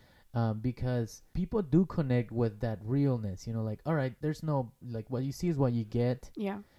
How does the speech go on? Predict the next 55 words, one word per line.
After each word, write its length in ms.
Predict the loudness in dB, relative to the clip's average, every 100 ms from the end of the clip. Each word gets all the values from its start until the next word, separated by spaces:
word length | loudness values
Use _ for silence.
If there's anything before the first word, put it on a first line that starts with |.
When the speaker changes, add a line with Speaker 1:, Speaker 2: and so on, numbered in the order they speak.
| -20 -10 -2
Speaker 1:
Uh, 320 | 0 0 -2 _ -8
and 360 | -4 -4 -6 -12
yes, 340 | -4 -4 -4 -6
that's 260 | -2 -2
kinda 380 | -2 -4 -2 -2
what 280 | -2 -2 -4 _ _ -6
would, 160 | -2 -2 -4 -6
what 160 | -2
I, 140 | -2 -4 -4
I, 140 | -4
who 240 | -4 -4 -2
I 120 | -2
would 180 | -4 -8
connect 360 | -6 -6 -6
with, 200 | -14 -12
you 60 | -6
know, 100 | -4
if 120 | -2
they 140 | -4 -4
have 180 | -6 -4
the 80 | -2
right, 440 | 0 -2 -2 -6 -10
uh, 420 | -6 -4 -4 -4 -8 _ _ -6
the 100 | -2 0
right 280 | 2 0 0
issues 480 | -4 -2 -2 -2 0
that, 100 | -2
r-, 140 | -2 -6
that 180 | -8 -6
what 200 | -2 -2
concerns 480 | -2 -6 -4 -4 -2
them 180 | -4 -2
is, 140 | -4 -6
if 160 | -8 -4
it 60 |
aligns 340 | -4 -4 -6 -4
with 140 | -4
me, 120 | -2 -2
then, 300 | -2 -4 -12 -18 -20 _ -2
you 100 | 2
know, 80 |
it 80 | 4
doesn't 260 | 4 2 0
matter, 460 | 2 2 2 0 -6 _ _ -8
you 100 | -2
know, 80 | 2
what 220 | 2 0
party 240 | 0 0 0
they're 180 | -2
in, 240 | 0 -2 -4
as 120 | -6
long 220 | -6 -4
as 180 | -4 -6
I'm 120 | -8
like, 120 | -8